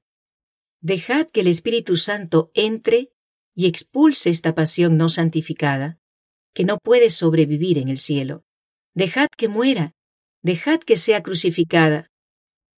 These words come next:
Abrid el corazón a los atributos de Cristo, quien fue santo, inocente y puro. La palabra de Dios exhorta: "Amándoos fraternalmente, misericordiosos, amigables".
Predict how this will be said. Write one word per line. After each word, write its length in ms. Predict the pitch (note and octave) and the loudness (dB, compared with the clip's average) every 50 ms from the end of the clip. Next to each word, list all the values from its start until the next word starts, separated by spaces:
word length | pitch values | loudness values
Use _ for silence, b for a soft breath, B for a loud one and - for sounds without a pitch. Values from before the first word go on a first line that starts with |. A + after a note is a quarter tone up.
| _ _ - | _ _ -4
Abrid 300 | E3+ D#3+ D3+ E3+ G3 G3 | -2 0 0 0 0 -2
el 120 | G3 F#3+ | -4 -4
corazón 500 | E3 - E3+ D#3+ D#3+ D#3+ - - F#3+ F3+ | -2 -2 0 0 0 -2 -2 -2 -2 -2
a 40 | F3+ | -2
los 160 | E3 D#3 - | -2 -2 -2
atributos 520 | E3+ E3 E3 E3 E3 E3 F#3+ F3+ F#3 E3 C3 | -4 -2 0 0 0 0 0 -2 -2 -2 -2
de 120 | D#3 D3 | -2 -4
Cristo, 520 | - E3 F#3 F#3+ E3+ - - E3 D#3 D#3+ _ _ _ _ _ _ _ _ | -4 -4 -6 -6 -6 -6 -6 -6 -6 -6 _ _ _ _ _ _ _ _
quien 220 | - F#3 F3+ E3+ | -4 -2 -2 -2
fue 160 | E3 - D#3 | 0 0 0
santo, 640 | D3 - - G3 G3 F#3+ F#3 E3+ E3 D#3 D3 D3+ E3 _ _ | 2 0 0 -2 -4 -6 -8 -8 -6 -6 -8 -8 -10 _ _
inocente 800 | - F3+ F3 E3+ E3 - - A3 G#3 G3+ E3 - D3 C3+ C#3+ D#3+ _ _ - | -2 0 0 0 0 0 -4 -6 -8 -8 -6 -6 -6 -6 -8 -14 _ _ -4
y 120 | - E3+ | -4 -4
puro. 440 | E3 - C#3 C3 B2+ - C3+ E3 _ _ _ _ _ _ _ _ _ _ _ _ _ _ _ _ _ _ _ _ | -4 -4 -8 -8 -8 -10 -10 -12 _ _ _ _ _ _ _ _ _ _ _ _ _ _ _ _ _ _ _ _
La 200 | - - G3+ G3+ | -8 -6 -4 -2
palabra 440 | E3 G3 G3+ A3 C#4 D#4+ D4+ D#4 C4 | -2 -2 0 0 0 0 2 2 2
de 140 | G3+ F3+ E3 | 2 2 2
Dios 480 | D#3 F3+ G3+ A3 A#3 C4 - - - - _ | 2 2 2 2 2 2 0 -4 -6 -10 _
exhorta: 760 | - F3+ E3 - - F3 D#3+ D3+ D3+ - - - - - _ _ _ _ _ _ _ _ _ _ - | -8 -6 -4 -2 2 2 2 2 2 -2 -8 -10 -10 -10 _ _ _ _ _ _ _ _ _ _ -8
"Amándoos 600 | - D3+ D3 E3 F#3 A3 A3+ A3 F#3 E3+ D#3+ E3 | -4 -2 0 2 2 2 0 0 2 2 2 2
fraternalmente, 1120 | - E3+ D#3 D3+ - D#3+ D3+ E3 F3 F3+ F#3 F3 E3+ F3+ F#3+ G3 E3+ - E3 D3+ D3+ - _ _ _ _ _ _ _ _ _ | 2 -2 -2 0 2 2 2 2 0 0 0 -2 -2 -2 -4 -6 -6 -2 -2 -2 -2 -4 _ _ _ _ _ _ _ _ _
misericordiosos, 1160 | - G3 G#3+ - G#3+ F#3 F#3 E3+ - F3 E3 D#3+ E3 F3 G3 G#3+ G3+ - - D3 C#3+ - - _ | -8 -6 -4 -2 -2 -2 -2 0 0 0 2 2 2 2 0 0 -6 -6 -6 -6 -8 -8 -10 _
amigables". 880 | - F3+ E3+ E3+ E3 D3+ E3 D#3+ E3 D#3+ D3 D#3+ D#3+ - - - - | -2 0 2 4 4 4 4 2 2 2 -2 -6 -8 -10 -14 -14 -16